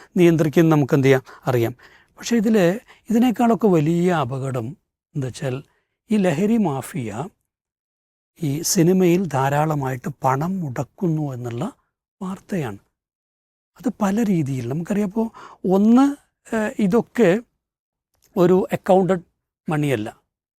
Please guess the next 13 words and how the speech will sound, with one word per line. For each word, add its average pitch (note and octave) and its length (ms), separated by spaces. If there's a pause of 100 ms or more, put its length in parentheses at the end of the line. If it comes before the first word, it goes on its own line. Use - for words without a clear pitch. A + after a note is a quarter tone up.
(520)
സിനിമയുടെ G#3 380
ഏറ്റവും G3 240
വലിയ G3 140
പ്രത്യേകത E3+ 380
എന്താണ്? D3 360 (500)
ഏഹ്, D#3+ 100
പത്ത് E3 280
കോടി D#3+ 220
മുടക്കിയ D3+ 360
ആള് F#3 240
ഇരുപത്തഞ്ച് D3+ 340
കോടി C#3+ 180
മുടക്കിയിട്ടുണ്ടെന്ന് C3 640